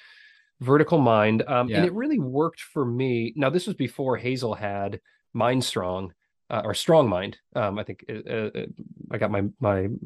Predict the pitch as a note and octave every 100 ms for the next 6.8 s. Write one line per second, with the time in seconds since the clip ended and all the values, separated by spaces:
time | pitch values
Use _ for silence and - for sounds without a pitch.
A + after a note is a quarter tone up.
0 | B2+ - C3 B2+ A2 F#2+ - G2 G2+ A#2
1 | G2+ G2 G#2 _ _ _ _ - C3 C#3+
2 | D#3+ B2+ G#2+ G#2+ C3 D3 C3+ B2 C3 A#2+
3 | F#3 E3+ C3 C3+ A#2+ A#2+ - C#3 A#2 -
4 | A#2+ A#2 G#2 A2+ A#2 G#2+ G#2+ G2+ A2+ G2
5 | C#3+ G#2+ A2+ G2+ G#2 G#2 - G#2 A2 G#2+
6 | G2 A2+ A2 - G2+ - G2+ G2+